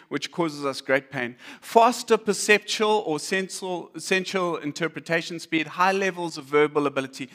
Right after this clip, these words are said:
much, much, much, much, much higher levels of verbal ability. Here's what this all means. Ladies, you will walk into a room like this, and you will notice,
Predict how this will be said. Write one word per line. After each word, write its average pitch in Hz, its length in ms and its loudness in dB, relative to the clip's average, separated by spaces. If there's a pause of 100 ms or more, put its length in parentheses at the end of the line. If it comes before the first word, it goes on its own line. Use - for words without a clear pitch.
(220)
much, 165 380 4
much, 156 340 -4
much, 151 380 -2
much, 147 340 -4
much 156 320 -2
higher 143 320 4
levels 127 380 0
of 120 80 -6
verbal 127 400 -2
ability. 113 440 -6 (3000)
Here's 214 220 8
what 214 140 0
this - 180 -6
all 175 80 -2
means. 113 460 -6 (1500)
Ladies, 185 400 4
you 233 100 -6
will 233 100 -4
walk 180 240 -2
into 139 220 -4
a 110 60 0
room 110 220 -6
like 110 200 -8
this, 107 300 -12 (500)
and 156 100 -2
you 175 120 0
will 170 120 0
notice, 143 680 -4